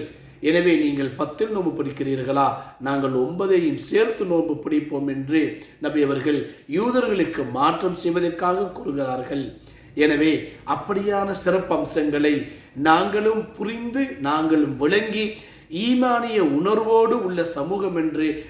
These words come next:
நாங்கள் காட்டிக்கொள்ள வேண்டும். எனவே வரக்கூடிய ஆஷூரா நாள் சிறந்த நாள், சிறந்த மாதம், கண்ணியமான மாதம் இந்த முஹர்ரம்.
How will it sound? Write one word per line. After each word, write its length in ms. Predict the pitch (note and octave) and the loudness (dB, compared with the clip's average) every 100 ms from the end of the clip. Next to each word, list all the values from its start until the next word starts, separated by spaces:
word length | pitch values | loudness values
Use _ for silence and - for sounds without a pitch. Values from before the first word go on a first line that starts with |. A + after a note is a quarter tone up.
| - | -4
நாங்கள் 380 | C#3+ C#3+ C3+ | 0 2 0
காட்டிக்கொள்ள 680 | - D3 C#3+ C#3+ C#3+ C3+ C3 | 0 0 0 -4 -4 -4 -2
வேண்டும். 380 | C3 B2+ C3 B2 - - - - | -2 -2 -4 -6 -12 -20 -10 0
எனவே 500 | F3+ G3+ G3 E3+ - | 2 4 4 2 -2
வரக்கூடிய 640 | D3 F3+ - A3 A3 A3+ A#3 - | -2 -2 -4 -8 -6 -4 -4 0
ஆஷூரா 500 | D#3+ - D#3+ D3+ C#3 | 0 0 -2 0 0
நாள் 240 | C#3+ C#3+ - - | 0 0 -4 -12
சிறந்த 540 | - E3+ E3+ A3 G#3+ | -2 4 4 4 0
நாள், 340 | F3 D3+ D3 C3+ B2 - - _ | 2 2 0 -2 -6 -12 -20 _
சிறந்த 520 | - E3 E3+ - A#3 | 0 2 2 4 2
மாதம், 680 | E3+ D#3 C#3+ D3+ C#3 G#2+ - _ _ _ _ _ _ _ | 4 2 2 -2 -2 -8 -16 _ _ _ _ _ _ _
கண்ணியமான 640 | D3 F3 A#3+ B3+ G3+ D#3+ C#3+ | 0 2 4 4 4 2 0
மாதம் 420 | C#3 C#3 C#3+ D#3+ C3 A2+ - | -2 -2 -2 -4 -6 -10 -14
இந்த 220 | - D#3+ C#3+ | -10 -4 -2
முஹர்ரம். 580 | C#3 C3 D#3 D#3+ D3+ | -2 -2 0 2 0